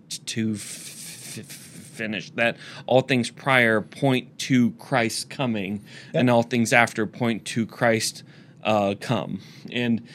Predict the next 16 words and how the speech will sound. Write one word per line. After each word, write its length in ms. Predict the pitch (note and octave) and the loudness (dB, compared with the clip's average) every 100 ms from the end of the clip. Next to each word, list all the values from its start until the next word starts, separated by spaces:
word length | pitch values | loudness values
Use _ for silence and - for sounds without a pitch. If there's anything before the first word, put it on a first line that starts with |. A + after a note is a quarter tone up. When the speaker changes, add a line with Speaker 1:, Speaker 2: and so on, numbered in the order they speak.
| - - | -20 -6
Speaker 1:
and 240 | A#2 A#2 | -2 0
if 200 | A#2+ C#3 | 0 0
that's 240 | C#3 A#2 - | 0 0 -2
true, 280 | - F#3 C3 | -2 0 2
then 180 | C3 | 2
there's 180 | C3 B2 | 0 0
the 120 | A#2 | -2
story 560 | A2 - E3 D#3 D#3+ D3 | 0 0 0 0 2 0
of 300 | A#2 A#2 - | -2 -4 -4
God 420 | B2+ C3+ C#3 C#3 | 0 4 4 2
speaking 640 | - - C3+ A#2+ C3+ A#2+ A#2+ | 0 -2 0 0 0 0 -2
about 440 | G#2+ B2 B2+ B2+ | 0 2 2 0
God 460 | A#2+ A#2 A#2 A2 G#2+ | -4 -2 0 0 -4
to 280 | - C3 B2+ | -2 0 0
our 160 | A2+ A#2 | 0 0
benefit 580 | A#2 A#2 A#2 A#2 G#2+ | 0 -2 -2 -2 -2